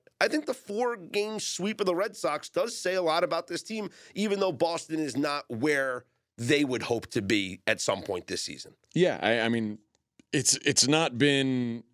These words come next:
Speaker 2: ideal for Boston, but they're certainly not Washington.
Speaker 1: They're not a hundred loss team.
Speaker 2: Oh, yeah. They, they, they might be a bad team. Their lineup does not
Speaker 1: Mm-hmm.
Speaker 2: look good, uh, and their pitching does not look good.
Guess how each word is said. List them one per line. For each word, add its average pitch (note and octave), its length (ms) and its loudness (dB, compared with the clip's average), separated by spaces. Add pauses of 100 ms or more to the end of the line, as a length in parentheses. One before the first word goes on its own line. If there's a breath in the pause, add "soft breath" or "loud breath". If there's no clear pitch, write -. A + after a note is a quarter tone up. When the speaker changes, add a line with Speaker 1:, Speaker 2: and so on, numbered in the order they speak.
Speaker 2:
ideal B2 440 4
for C#3 160 2
Boston, D3 540 2
but A2+ 280 -2
they're B2 300 4
certainly B2 520 2
not A2+ 480 -2 (840)
Washington. A2 760 2
Speaker 1:
They're C3+ 80 6
not D#3 160 6
a C3 40 2
hundred A#2+ 280 -2
loss G2 180 -2
team. C3 200 4
Speaker 2:
Oh, F2+ 80 -12
yeah. A2+ 260 2
They, A#2 120 0
they, E3+ 500 0
they A#2+ 100 4
might E3 180 2
be D#3 80 4
a C#3 40 2
bad D3 280 4
team. A#2 320 -2
Their B2 120 4
lineup C3 320 4
does G2 160 -2
not C3+ 160 6
Speaker 1:
Mm-hmm. B2 80 2
Speaker 2:
look G2+ 120 0
good, A#2 340 0 (600 loud breath)
uh, G#2+ 320 4
and A#2+ 140 4
their B2+ 80 4
pitching E3+ 320 0
does G#2 140 -4
not F#2+ 160 -4
look F#2 100 -4
good. F2+ 260 -6